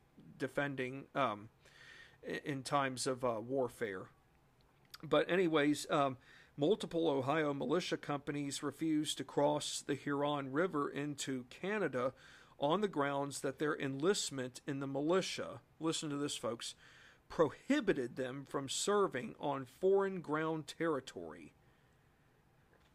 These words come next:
Well, you know, there are things that you have to do differently even in a time of war, and that means going over to the country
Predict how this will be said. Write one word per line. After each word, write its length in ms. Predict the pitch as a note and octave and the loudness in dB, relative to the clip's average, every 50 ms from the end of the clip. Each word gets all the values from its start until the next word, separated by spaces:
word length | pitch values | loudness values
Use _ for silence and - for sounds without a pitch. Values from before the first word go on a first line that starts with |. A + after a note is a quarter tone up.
| _ _ - - _ _ _ _ _ _ - | _ _ -20 -20 _ _ _ _ _ _ 2
Well, 360 | E3+ E3+ E3+ E3 E3+ - - - | 4 6 6 6 4 0 -2 -2
you 140 | F3 F#3 G3 | -2 0 2
know, 320 | G#3+ G#3 G3+ G3+ G#3 - - _ _ _ _ - | 2 2 2 2 0 -2 -6 _ _ _ _ -6
there 240 | F3+ D#3 E3 F3+ F#3 | 2 4 6 6 6
are 180 | G3 G#3+ G#3 | 6 4 4
things 400 | G3 - A3 G3+ G3 G3 F#3+ - | 2 0 0 0 0 0 0 -2
that 160 | - D#3+ - - | -2 -2 0 2
you 60 | D#3+ | 2
have 180 | D#3+ E3+ - | 2 2 2
to 80 | - E3+ | -2 -2
do 300 | D#3 E3+ D#3+ D#3 C#3+ - - - _ - - _ _ _ _ _ _ _ _ _ - | 2 4 4 4 4 2 -4 -12 _ -20 -20 _ _ _ _ _ _ _ _ _ -2
differently 540 | E3 F#3+ A#3 A#3 - D#3+ E3 - D#3 D3+ D3 D3 - | 6 8 8 8 6 2 -2 0 -2 -2 -2 -2 -4
even 300 | F#3 F#3+ F#3+ E3+ E3+ D#3+ | -4 -4 -4 -2 0 0
in 100 | D#3 D3+ | 0 0
a 60 | C#3 | -2
time 400 | - - - F3+ F3 E3+ D#3 C3+ | -2 -2 0 2 2 2 0 -2
of 120 | B2 B2 | -4 -2
war, 500 | C#3 D#3 F#3+ A3+ F#3+ G2+ - - - - - _ _ _ _ _ _ _ - | 0 2 4 4 4 2 -2 -6 -12 -12 -16 _ _ _ _ _ _ _ -2
and 100 | F3 F#3 | -2 0
that 220 | C4 D4+ - - | 0 -2 -4 -4
means 480 | - G3+ G3+ F#3+ F#3+ F#3+ F#3 D#3 - - | -2 -2 0 0 -2 -2 -2 -4 -4 -6
going 400 | - F#3+ F#3 F3+ F#3+ F3+ F3 E3+ | 0 2 4 4 6 4 2 2
over 500 | C#3+ D3 D3 D3+ D3 C#3+ D3+ D#3 D3+ - - _ _ _ _ _ _ _ _ _ _ | 2 2 4 4 2 2 2 2 0 0 -4 _ _ _ _ _ _ _ _ _ _
to 220 | - - F3 E3+ D#3+ | 2 4 6 6 6
the 160 | D#3 D#3 D3 - - _ | 6 2 0 0 -6 _
country 720 | - - - G#3 G#3+ G3 - - D3+ C3+ C#3 C#3+ D3 - | -16 -8 -4 -4 -4 -4 -4 -2 -2 -2 -2 -4 -8 -10